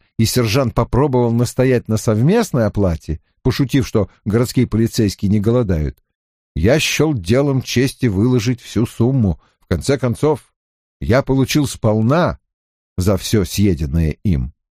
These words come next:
Ему было известно, что моё жалование больше его заработка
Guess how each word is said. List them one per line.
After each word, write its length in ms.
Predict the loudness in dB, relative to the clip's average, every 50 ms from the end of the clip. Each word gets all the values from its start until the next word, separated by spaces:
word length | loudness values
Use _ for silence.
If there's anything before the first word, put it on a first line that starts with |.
| _ _ _ _ _ _ _ _ _ _ _ _ _ _ 0
Ему 240 | 0 2 2 2 2
было 220 | 2 2 2 2
известно, 460 | 2 2 2 2 2 0 0 -2 -4
что 180 | -4 -2 -2 0
моё 200 | 0 0 0 0
жалование 500 | 2 0 0 0 0 0 0 0 0 0
больше 460 | 0 2 2 2 2 0 -2 -2 0
его 180 | 0 2 2 0
заработка 720 | 2 2 2 2 2 0 -2 -4 -6 -2 -2 -2 -2 -2